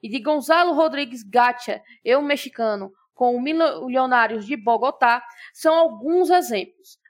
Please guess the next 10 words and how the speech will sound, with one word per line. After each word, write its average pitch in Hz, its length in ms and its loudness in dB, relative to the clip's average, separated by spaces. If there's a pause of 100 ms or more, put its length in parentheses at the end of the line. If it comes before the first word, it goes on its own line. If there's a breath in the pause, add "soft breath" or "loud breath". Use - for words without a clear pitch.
mas 254 240 2
nenhum 302 340 2
teve 311 300 2
tanta 330 420 0
repercussão 285 800 -2
e 294 80 -6
controvérsia 247 920 0 (160)
como 294 240 0
o - 40 -4
famoso 262 640 -2